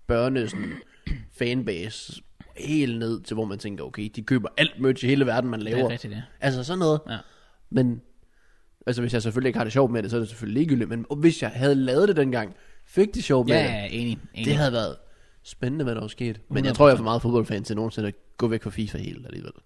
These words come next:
Speaker 2: Ja, det forstår jeg godt. Altså, jeg vil sige, s-,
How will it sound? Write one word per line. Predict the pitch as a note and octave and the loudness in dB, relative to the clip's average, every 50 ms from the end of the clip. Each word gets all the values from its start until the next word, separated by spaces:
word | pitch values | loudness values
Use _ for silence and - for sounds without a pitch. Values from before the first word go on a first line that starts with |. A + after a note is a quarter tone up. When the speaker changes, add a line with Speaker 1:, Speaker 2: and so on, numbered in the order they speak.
| - - B2 | -18 -10 -6
Speaker 2:
Ja, | A#2+ A#2+ B2 A#2+ A#2 A2 | -4 -2 -2 -2 -2 -4
det | A2+ | -6
forstår | A#2 C3 - C3+ | -8 -6 -4 -4
jeg | A#2 G#2 | -4 -4
godt. | G2+ G2+ G#2 - - - - - _ _ _ | -6 -8 -10 -14 -20 -20 -20 -20 _ _ _
Altså, | - A#2 A2+ A#2+ A#2 A2 G#2+ - - _ - - - - _ - _ _ _ _ _ _ _ _ - - _ _ _ - _ | -6 -4 -2 0 -2 -2 -2 -6 -12 _ -20 -20 -20 -20 _ -20 _ _ _ _ _ _ _ _ -20 -20 _ _ _ -14 _
jeg | B2+ B2+ B2+ | -8 -6 -6
vil | B2+ | -4
sige, | A#2+ - C3 B2+ B2+ B2 - - - _ _ - - - | -6 -4 -4 -2 -2 -2 -4 -6 -12 _ _ -20 -20 -18
s-, | - - - - | -16 -12 -12 -12